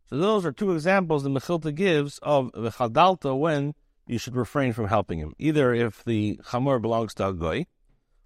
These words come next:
or if the chamor is bein hakvaris and the guy's a kohen. So he says like this:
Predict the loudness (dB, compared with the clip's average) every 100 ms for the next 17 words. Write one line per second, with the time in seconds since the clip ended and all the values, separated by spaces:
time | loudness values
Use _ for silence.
0 | _ 0 2 4 4 2 -2 -4 -4 -2
1 | 0 2 4 2 0 0 0 -2 0 2
2 | 4 2 -2 0 2 0 -2 -2 -4 -8
3 | _ _ _ _ _ _ _ _ _ -6
4 | -2 0 0 0 -4 -8